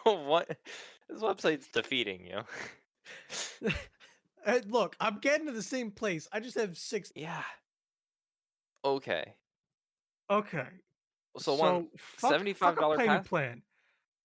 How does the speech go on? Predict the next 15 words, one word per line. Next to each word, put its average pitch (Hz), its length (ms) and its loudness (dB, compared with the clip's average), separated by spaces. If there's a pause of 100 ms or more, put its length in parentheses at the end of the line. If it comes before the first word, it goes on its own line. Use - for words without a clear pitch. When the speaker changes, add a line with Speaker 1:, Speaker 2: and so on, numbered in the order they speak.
(800)
Speaker 2:
It's 190 200 -2
Speaker 1:
Yeah. - 100 -8
Speaker 2:
a - 40 -16
twenty-five 220 1500 -2
dollar 185 280 2
bump, 196 480 -2 (220)
and 156 240 -8
then 165 200 -4
it's 185 260 -6
a 156 400 -2 (300)
seventy 156 800 -4
dollar 117 300 -6
bump. 135 280 -14 (1120)
Okay. 139 320 -10 (880)
Speaker 1:
Yeah, - 180 -10